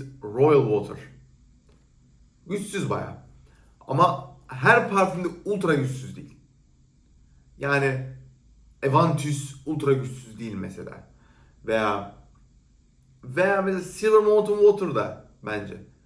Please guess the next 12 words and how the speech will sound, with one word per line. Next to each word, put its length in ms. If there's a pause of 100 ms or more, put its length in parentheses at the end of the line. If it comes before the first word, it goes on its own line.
(280)
Ama 180
bir 40
Mephisto 560
değil 300
ama 400
idare 400
de 100
eder. 280
Yani 220
kokunun 720
verdiğine 600
göre 380